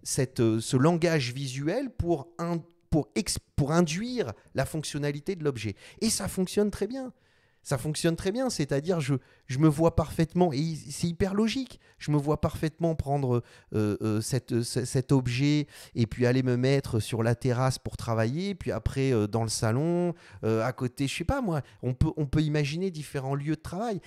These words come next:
Et c'est vrai que c'est intéressant, il faut, c'est vrai que l'idée de, de reconsidérer l'espace de travail comme un espace mobile,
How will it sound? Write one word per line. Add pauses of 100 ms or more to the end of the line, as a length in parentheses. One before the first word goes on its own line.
(220)
Et
c'est
vrai
que
c'est
intéressant,
il
faut, (520)
c'est
vrai
que
l'idée
de, (200)
de
reconsidérer
l'espace
de
travail
comme
un
espace
mobile,